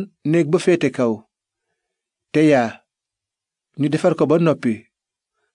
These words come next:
foofa ngeen koy defare. Ñu dem, gis lépp, ni leen ko Yeesu waxe woon. Noonu ñu defar reer bi.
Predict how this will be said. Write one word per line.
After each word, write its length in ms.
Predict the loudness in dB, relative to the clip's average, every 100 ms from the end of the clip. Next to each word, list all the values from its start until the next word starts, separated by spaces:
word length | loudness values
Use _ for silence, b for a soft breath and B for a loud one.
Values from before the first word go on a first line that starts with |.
| _ _ _ _ -4
foofa 220 | 0 2
ngeen 220 | 2 2 2
koy 160 | 2
defare. 380 | 2 0 -2 -4 -10 _ _ _ _ _ _ _ _ _ _ _ _ _ _
Ñu 140 | 0 2
dem, 220 | 2 2 -2 _ _ _ _ _ _ _ _
gis 240 | -10 -8 0
lépp, 320 | 2 2 -2 -20 _ _ _ _ _ 0
ni 120 | 2
leen 180 | 2 2
ko 80 |
Yeesu 280 | 2 2 2 0
waxe 240 | 0 -2
woon. 280 | -2 -4 -6 -14 _ _ _ _ _ _ _ _ _ _ _ _ -2
Noonu 280 | 2 2 2
ñu 100 | 0
defar 260 | 0 0
reer 240 | 0 0 -2
bi. 160 | -8